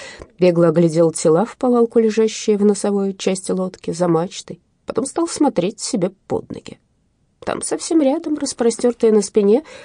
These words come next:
лежала Танакиль. Она не выглядела такой безжизненной, как Марлан, скорее наоборот, жизнь ее перехлестывала через край, новая жизнь, которая была не подвластна даже ей самой. Она почти не шевелилась,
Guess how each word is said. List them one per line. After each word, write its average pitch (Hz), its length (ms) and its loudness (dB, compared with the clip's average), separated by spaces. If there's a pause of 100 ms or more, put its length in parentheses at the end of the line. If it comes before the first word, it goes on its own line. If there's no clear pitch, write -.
(200)
лежала 226 420 2
Танакиль. 285 640 -2 (400)
Она 220 280 2
не 330 120 -2
выглядела 220 540 0
такой 214 300 2
безжизненной, 190 680 0
как 185 220 -6
Марлан, 180 420 -4 (360)
скорее 156 340 2
наоборот, 135 600 -4 (260)
жизнь 151 480 -4
ее 139 100 -4
перехлестывала 151 800 -2
через 147 380 -4
край, 233 320 -6 (400)
новая 190 460 2
жизнь, - 360 -14 (320)
которая 143 380 -4
была 131 260 -8
не 131 140 -6
подвластна 120 600 -10
даже 123 260 -8
ей - 200 -12
самой. - 420 -14 (760)
Она - 140 -8
почти - 300 -6
не 262 80 0
шевелилась, 208 680 -2